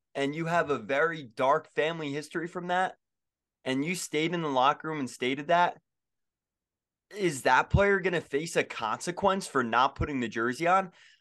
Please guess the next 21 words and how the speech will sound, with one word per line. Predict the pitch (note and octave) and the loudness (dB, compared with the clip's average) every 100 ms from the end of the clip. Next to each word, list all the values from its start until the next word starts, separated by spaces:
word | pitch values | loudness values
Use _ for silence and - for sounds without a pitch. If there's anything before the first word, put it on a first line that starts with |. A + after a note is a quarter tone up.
| _ - | _ -2
I | D#3 | -2
think | C#3 - G#3+ A3+ | -2 -2 0 0
it's | G#3 A2+ | -2 -2
backed | D3 D3+ F3 - | 2 4 2 2
by | C#3+ B2+ A#2+ - | 2 4 2 -2
a, | B2 B2+ A#2 - | 0 2 2 0
a | B2+ A#2 - _ _ _ _ _ _ _ A#2 | 0 0 -4 _ _ _ _ _ _ _ -18
group | A2 F3 G#3 - | -8 -6 -4 0
that | C#3 A#2+ D#3 | 2 2 0
is | F#3 D#3+ | -2 0
marginalized, | D3+ E3+ E3+ F3 E3+ E3+ E3+ - | 2 2 0 -4 0 0 -2 -8
specific, | - C#3 - D#3+ D#3+ E3 - | -12 -12 -6 -6 -4 -6 -4
and | A#2+ | -6
small | - B2 B2 C3+ E3 E3 - | -6 -2 2 4 2 -2 -2
that | A#2+ - | -2 -2
the | A#2+ A2 | -4 -2
N | A2+ E3 | -2 0
H | F3 E3 | -2 2
L | C#3 C#3+ | 2 4
is | - A2+ - _ _ _ _ _ _ _ _ | 0 -4 -8 _ _ _ _ _ _ _ _
obviously | D#3+ F#3 D#3+ C#3 A#2+ - A2 G#2 G2+ | 6 6 6 0 -4 -6 -10 -8 -10